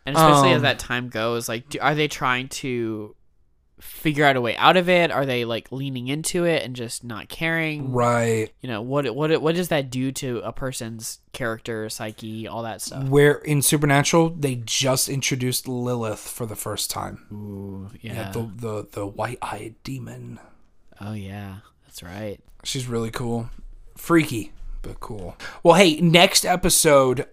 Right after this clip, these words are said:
Speaker 2: um, you can look forward to this. What I'm going to do is I'm going to go through a bunch of the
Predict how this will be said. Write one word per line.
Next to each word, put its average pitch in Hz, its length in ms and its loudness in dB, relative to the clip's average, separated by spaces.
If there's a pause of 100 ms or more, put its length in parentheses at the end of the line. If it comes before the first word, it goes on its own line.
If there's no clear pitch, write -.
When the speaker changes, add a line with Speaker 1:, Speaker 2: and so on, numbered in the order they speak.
Speaker 2:
um, 143 380 6
you 151 100 0
can 165 100 6
look 151 140 2
forward 147 280 6
to 131 60 -4
this. 151 360 6
What 147 220 4
I'm 175 100 4
going 170 220 4
to 151 80 -4
do 170 420 8
is 143 420 2
I'm 156 160 0
going 185 260 2
to 165 100 -4
go 151 180 4
through 147 320 2
a 127 80 0
bunch 139 400 0
of 139 300 -4
the 131 280 0